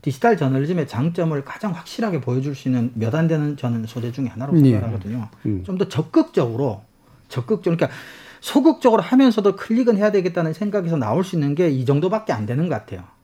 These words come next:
Speaker 1: 그러니까 스스로 좀 더 적극적으로 길게 장기적으로 좀 기획력을 가지고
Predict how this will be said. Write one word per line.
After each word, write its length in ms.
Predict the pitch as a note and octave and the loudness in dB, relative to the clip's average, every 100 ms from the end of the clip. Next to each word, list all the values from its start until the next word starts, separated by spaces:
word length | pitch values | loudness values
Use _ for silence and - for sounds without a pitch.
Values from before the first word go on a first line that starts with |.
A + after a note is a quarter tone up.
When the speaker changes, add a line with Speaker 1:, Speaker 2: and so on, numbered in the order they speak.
| _ | _
Speaker 1:
그러니까 200 | - B2+ | -8 -6
스스로 320 | - G#3 A#3+ F#3+ | -2 0 2 2
좀 140 | D#3 | 2
더 100 | D#3 | -2
적극적으로 920 | - C#3+ B3 A#3+ - A#2 B2 B2 A2 _ _ _ - _ _ - _ - | -2 0 0 0 -2 -2 -2 -4 -6 _ _ _ -20 _ _ -20 _ -6
길게 340 | - D#3+ G3+ | 2 4 4
장기적으로 640 | - A2 D3+ G3 E3 C#3 - - - - _ | 2 -2 0 2 0 -2 -8 -20 -20 -20 _
좀 160 | D3 C3 | -8 -4
기획력을 520 | - E3+ A3 G3+ D#3+ | 2 4 4 4 2
가지고 540 | A#2 G#2+ E3 C3+ G#2+ | -2 -4 -2 -2 -6